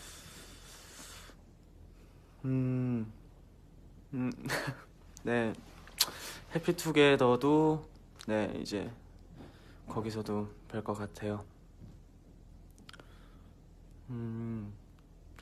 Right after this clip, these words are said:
지금 여기 촬영장 이제 대기실인데 거기서 여러분들이랑 브이라이브를 하고 있어요. 스카이캐슬 끝나면 머리 스타일?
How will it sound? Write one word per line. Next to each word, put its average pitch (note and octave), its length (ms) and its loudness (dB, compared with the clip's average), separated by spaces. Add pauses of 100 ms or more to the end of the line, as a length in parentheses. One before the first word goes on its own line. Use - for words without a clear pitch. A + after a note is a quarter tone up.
(160)
지금 D3 340 4
여기 A#2 200 8
촬영장 E3 800 6
이제 G2+ 160 0 (100)
대기실인데 A2 1400 0 (2000)
거기서 A#2 520 6
여러분들이랑 G#2 1040 2 (140)
브이라이브를 G2+ 480 -2
하고 G#2 160 -4
있어요. G2 480 -6 (3000)
스카이캐슬 C3 920 -2
끝나면 A2+ 680 0 (460)
머리 A2 240 0
스타일? A2 540 -4